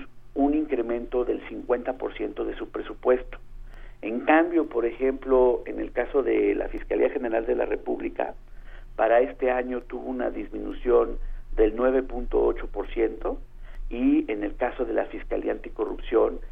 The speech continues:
le recortaron en el diecisiete punto cinco por ciento. Tú dime si esos recortes realmente reflejan que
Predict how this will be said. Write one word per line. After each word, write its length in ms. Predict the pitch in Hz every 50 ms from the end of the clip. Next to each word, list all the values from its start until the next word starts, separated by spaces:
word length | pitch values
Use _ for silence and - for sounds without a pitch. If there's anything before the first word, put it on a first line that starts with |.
| - - -
le 160 | - - 110
recortaron 680 | 101 - - - 120 107 107 - 117 113 117 123 120 120
en 160 | 110 104 104
el 160 | 101 95 95
diecisiete 600 | 95 98 95 - 107 - - - 107 107 - -
punto 380 | - - - 107 104 - - - - -
cinco 260 | - - - - -
por 220 | - - 98 -
ciento. 380 | - - 113 - - - - - - - - - - - - - - - - -
Tú 140 | - 131 135
dime 460 | 139 156 170 165 143 131 127 147 - - - - - - - - - - -
si 180 | - 117 117 123
esos 280 | 135 135 - 160 147 -
recortes 720 | 127 127 - - - 151 139 135 127 - - 113 113 - - - - - - - - - - - -
realmente 720 | - 120 120 131 131 131 131 131 123 117 117 120 - 139 127
reflejan 760 | 123 123 113 - - 120 117 120 113 - 113 113 113 - - - - - - - - - - - - - -
que 680 | - 117 110 110 110 113 110 110 110 107 107 92 -